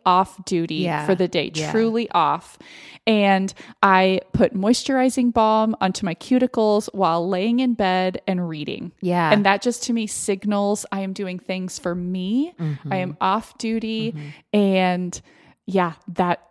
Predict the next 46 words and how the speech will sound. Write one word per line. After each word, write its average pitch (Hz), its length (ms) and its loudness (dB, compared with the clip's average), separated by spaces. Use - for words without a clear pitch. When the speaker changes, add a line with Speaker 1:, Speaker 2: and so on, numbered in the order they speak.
Speaker 1:
that 175 220 0
just - 260 -2
became 175 560 -2
this 175 320 -4
really 165 480 -2
sacred 175 840 -6
thing. 165 240 2
Speaker 2:
Beacon 160 240 4
at 143 120 0
the - 100 -4
end 156 220 0
of 147 60 0
the 151 100 2
day. 156 140 0
Yeah, 208 240 6
Speaker 1:
Yes. 175 80 4
Speaker 2:
like 185 180 2
when 190 120 2
you've 170 280 -2
been 165 240 2
on 147 300 -4
duty 170 280 0
in 160 80 -2
a 151 60 -4
way 147 140 0
that 143 140 -4
we 139 160 -4
never 139 360 -2
have 147 340 -4
been 180 240 0
as 190 180 -2
Speaker 1:
Mm-hmm. 202 140 -4
Speaker 2:
parents, 202 400 -2
I - 40 -10
think 170 100 -2
Speaker 1:
Yes. 156 320 -2
Speaker 2:
that 143 60 -2
that's 143 200 -8
big. 139 380 -8
Speaker 1:
Yes. 170 220 -6
Speaker 2:
Another 185 340 4
one 208 180 2
for 190 160 -2
me 185 260 0
was, 165 600 0
um, 147 520 -4